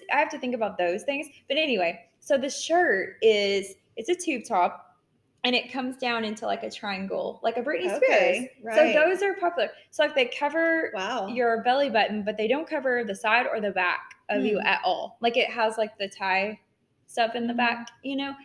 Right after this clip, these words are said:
Speaker 1: And I just, like, I don't know. I, to me, when I saw that, like, even on Britney Spears, like, yes, of course it's cute. But to me, that kind of fashion is for a specific demographic,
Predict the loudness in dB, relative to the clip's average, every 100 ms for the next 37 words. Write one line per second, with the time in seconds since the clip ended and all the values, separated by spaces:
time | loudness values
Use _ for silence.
0 | -20 -20 -6 -2 -2 -4 -2 2 4 2
1 | -4 -18 _ -10 -8 -6 -2 0 0 2
2 | 4 4 0 -6 _ _ _ _ _ _
3 | _ -6 -4 -2 -2 -2 -2 -4 -2 -2
4 | 0 2 0 0 -4 -4 -4 -2 -2 -2
5 | -4 -6 -8 -4 -4 -4 -2 0 0 -2
6 | -4 -4 -4 -8 -10 -10 0 0 0 -12
7 | _ _ -2 -2 -2 2 2 4 4 4
8 | 2 -6 -4 -2 -4 -4 -4 -4 -6 -2
9 | 0 0 -6 -4 -4 -6 -10 -10 -10 0
10 | 4 4 4 0 0 -2 -6 -4 -4 -4
11 | -4 2 2